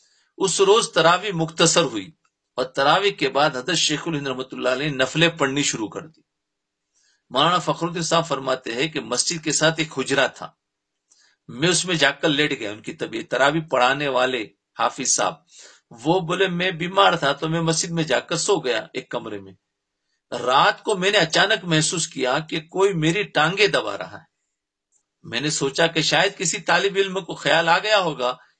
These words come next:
कि ये बीमार है, चलो उनकी टांगे दबाकर उनकी कुछ खिदमत कर ले, और मुझे टांगे दबाना अच्छा लगा, इसलिए मैं चुपचाप लेटा रहा और मुड़कर नहीं देखा कि कौन दबा रहा है। जब कुछ देर गुजर गई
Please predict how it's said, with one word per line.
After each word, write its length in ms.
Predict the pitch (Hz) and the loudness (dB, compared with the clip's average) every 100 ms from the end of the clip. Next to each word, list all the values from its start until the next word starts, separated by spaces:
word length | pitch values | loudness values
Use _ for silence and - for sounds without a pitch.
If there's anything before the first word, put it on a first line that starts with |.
| _ | _
कि 80 | 147 | -2
ये 60 | 151 | 0
बीमार 420 | 151 160 180 170 | 2 2 4 4
है, 80 | 165 | 2
चलो 260 | 160 170 | 2 0
उनकी 200 | 165 160 | -2 -4
टांगे 360 | 156 107 107 123 | -2 -2 0 -2
दबाकर 540 | 131 139 139 147 131 - _ - | 0 0 0 -2 -6 -10 _ -12
उनकी 260 | 143 180 | -8 -8
कुछ 220 | 160 180 | -4 -4
खिदमत 380 | - 208 226 202 | 0 -2 -2 -6
कर 140 | - 160 | 0 0
ले, 260 | 127 117 _ _ _ | 0 -8 _ _ _
और 120 | 131 135 | -4 -2
मुझे 280 | 156 165 | 0 0
टांगे 360 | 165 139 160 185 | 0 0 0 -2
दबाना 380 | 156 135 135 147 | -2 -2 -2 -2
अच्छा 340 | - - - | -6 2 2
लगा, 340 | 185 139 110 - _ _ _ _ _ _ _ | 4 -2 -4 -16 _ _ _ _ _ _ _
इसलिए 320 | 131 - 180 | -2 0 0
मैं 160 | 180 196 | 0 2
चुपचाप 640 | - 180 - 175 190 196 175 | 0 -4 0 2 4 2 4
लेटा 280 | 165 160 117 | 4 4 0
रहा 320 | 92 92 - _ _ _ _ _ _ _ _ | -2 -12 -16 _ _ _ _ _ _ _ _
और 200 | 160 175 | 2 2
मुड़कर 380 | 139 190 202 220 | 2 0 2 0
नहीं 200 | 208 262 | 4 4
देखा 260 | 214 185 196 | 4 2 2
कि 160 | 202 202 | 0 -6
कौन 340 | - 185 180 | 0 0 4
दबा 280 | 143 123 107 | 2 2 -2
रहा 200 | 90 - | -4 -12
है। 140 | - _ _ _ _ _ _ _ _ _ _ 165 | -20 _ _ _ _ _ _ _ _ _ _ -2
जब 240 | 220 226 | -2 0
कुछ 240 | 247 - 208 | -8 -6 -6
देर 340 | 165 220 269 | 0 2 2
गुजर 340 | 196 180 208 | -2 2 4
गई 280 | 185 127 135 | 4 0 -4